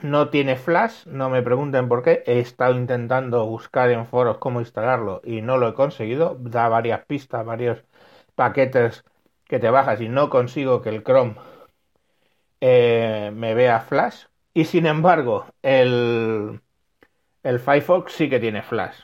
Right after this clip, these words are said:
pero no tiene el plugin de Hanout, con lo cual cuando hago Hanout tengo que usar Chrome, cuando quiero hacer algo de flash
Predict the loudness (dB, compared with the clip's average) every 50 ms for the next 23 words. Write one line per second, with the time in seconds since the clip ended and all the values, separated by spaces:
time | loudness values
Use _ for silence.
0 | _ _ _ _ _ _ _ 2 4 4 4 2 2 2 0 2 2 0 2 2
1 | 0 0 0 0 0 0 2 0 0 0 0 0 0 0 -2 -4 -4 -4 -8 -10
2 | -12 _ _ _ _ _ _ _ -4 -2 -2 2 2 2 2 2 0 0 2 2
3 | 4 4 4 4 4 2 0 0 0 0 0 0 0 0 2 4 4 2 0 -2
4 | -2 -2 -2 -2 0 0 0 0 0 0 -4 -8 _ _ _ _ _ _ -4 0
5 | 0 0 0 0 0 2 2 2 2 2 2 4 4 4 4 2 4 4 4 4
6 | 4 2 0 -4 -2 0 2 2 2 0 -4 -12 -20